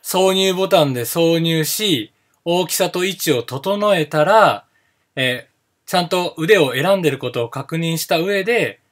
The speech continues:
複製ボタンを押します。そうすると複製されます。そして、どっちかを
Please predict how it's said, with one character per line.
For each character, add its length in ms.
複 240
製 200
ボ 120
タ 120
ン 80
を 60
押 120
し 80
ま 100
す。 200
そ 140
う 40
す 120
る 100
と 140
複 200
製 140
さ 120
れ 80
ま 120
す。 240
そ 140
し 120
て、 300
ど 180
っ 120
ち 140
か 180
を 400